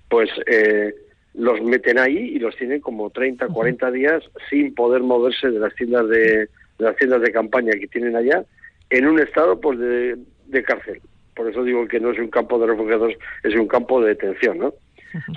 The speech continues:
Speaker 1: Sin preguntarles nada, simplemente por haber venido, son capaces de tenerlos ahí durante, pues, un mes aproximadamente, por si acaso. Aducen ellos que hay problemas políticos, problemas sanitarios con el tema del covid y tal, pero esto se ha acabado ya, ¿no?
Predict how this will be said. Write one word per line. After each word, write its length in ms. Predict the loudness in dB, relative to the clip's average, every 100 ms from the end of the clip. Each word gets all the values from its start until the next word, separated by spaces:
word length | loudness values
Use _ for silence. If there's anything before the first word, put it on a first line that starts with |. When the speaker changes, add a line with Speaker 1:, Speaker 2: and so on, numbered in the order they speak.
| 0
Speaker 1:
Sin 320 | 2 2 -2
preguntarles 680 | -2 0 0 0 2 2 2
nada, 240 | 0 0 -2
simplemente 480 | -2 0 0 0 -2
por 160 | 0
haber 200 | 0 2
venido, 480 | 2 2 2 0 -2 _ _ _
son 220 | -4 -2
capaces 400 | 0 0 0 -2
de 100 | -2
tenerlos 360 | -4 -2 -2 0
ahí 200 | 0 0
durante, 800 | 0 -2 -2 0 0 2 0 -4 -10 _ _ -2
pues, 160 | 0 2
un 120 | 2
mes 160 | 2 0
aproximadamente, 840 | -2 -4 -4 -2 -2 -2 -2 -2
por 160 | -2
si 80 | 0
acaso. 400 | 2 2 2 -2 -4 -16 -10 0
Aducen 420 | 2 2 2 2
ellos 280 | 2 2 -2
que 240 | -2 0 2
hay 160 | 0
problemas 580 | -2 0 2 2 0 -4 -6
políticos, 640 | -6 -4 -4 -10 -6 -6 -6
problemas 500 | -2 2 2 2 0 -4 -16 -12 -2
sanitarios 560 | 0 2 0 2 0
con 140 | 0 -4
el 40 |
tema 200 | -2 -2
del 100 | -2
covid 420 | -4 0 2 2 0
y 100 | -4
tal, 180 | -2 -4
pero 160 | -4
esto 140 | -6 -2
se 80 | -2
ha 40 |
acabado 260 | 0 0 0
ya, 100 | -2
¿no? 160 | -4 -10